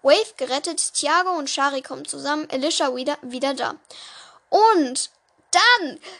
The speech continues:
kommen wir zu Seawalkers fünf. Wahrscheinlich so. Film erfolgreich gedreht. Miss White kommt mit Jack zusammen. Keine Probleme mehr mit Wave. Seawalkers sechs.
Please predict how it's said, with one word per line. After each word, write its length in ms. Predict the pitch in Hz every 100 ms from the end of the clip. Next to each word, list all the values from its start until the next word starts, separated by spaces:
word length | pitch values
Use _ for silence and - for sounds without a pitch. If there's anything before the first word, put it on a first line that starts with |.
| -
kommen 280 | 359 440 339
wir 120 | 285
zu 140 | 277
Seawalkers 680 | - - 453 453 427 440 -
fünf. 340 | 392 311 208 - _ _
Wahrscheinlich 580 | 294 349 359 392 381 -
so. 240 | 262 - - _
Film 420 | - - 403 440
erfolgreich 600 | 415 302 294 330 330 320 -
gedreht. 420 | - 262 - - - _
Miss 240 | 277 -
White 320 | 311 349 403 -
kommt 300 | 285 285 -
mit 180 | 349 381
Jack 180 | 392
zusammen. 380 | - 262 185 - -
Keine 320 | - 381 403
Probleme 480 | 320 262 269 302 302
mehr 180 | 240 247
mit 240 | 294 -
Wave. 380 | 240 247 - - _ _ _ _ -
Seawalkers 640 | - 427 440 403 392 381
sechs. 420 | 392 349 - -